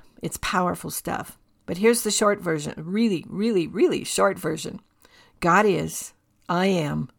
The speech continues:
it's done, thanks, bye." Yep, that's the real short version. Here's a slightly expanded one.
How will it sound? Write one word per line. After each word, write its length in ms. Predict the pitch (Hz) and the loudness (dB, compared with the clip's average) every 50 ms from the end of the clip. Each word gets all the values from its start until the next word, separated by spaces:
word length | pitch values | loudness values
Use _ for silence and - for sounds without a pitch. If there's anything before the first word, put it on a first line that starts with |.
| _ _ _ | _ _ _
it's 260 | 180 185 175 - - | -2 -2 -2 -2 -4
done, 400 | - - 160 151 156 156 156 156 - _ _ _ _ _ _ | -2 -2 -2 0 -2 -2 -4 -6 -10 _ _ _ _ _ _
thanks, 560 | - - 156 156 147 139 - - - - - _ _ _ _ _ _ _ - | -8 -6 -4 -4 -4 -6 -8 -8 -10 -12 -12 _ _ _ _ _ _ _ -8
bye." 400 | 160 143 131 - - - 170 - _ _ _ _ _ _ _ _ _ _ _ _ _ | -6 -6 -6 -6 -8 -12 -16 -18 _ _ _ _ _ _ _ _ _ _ _ _ _
Yep, 260 | - 196 220 - - _ _ _ _ _ - _ _ _ _ - - - | -4 -4 -4 -4 -6 _ _ _ _ _ -20 _ _ _ _ -20 -6 -2
that's 200 | 180 190 185 - | -2 -2 0 -2
the 80 | 170 | -4
real 220 | 156 165 175 175 160 | -2 0 0 0 0
short 320 | - - 160 175 175 - | -2 0 0 0 0 -2
version. 420 | - 160 156 156 147 156 147 151 - - _ _ - - - _ _ | -4 -6 -6 -6 -6 -8 -8 -10 -10 -14 _ _ -20 -20 -20 _ _
Here's 220 | - 214 226 208 | 2 4 4 4
a 80 | 190 160 | 2 -2
slightly 420 | - - 196 202 202 - 196 190 | 0 4 4 4 4 2 0 -2
expanded 540 | 165 - - - - 185 185 185 185 170 165 | -4 -4 -6 -6 -4 -2 -2 -2 -2 -4 -4
one. 280 | 151 156 147 147 156 | -6 -6 -6 -6 -8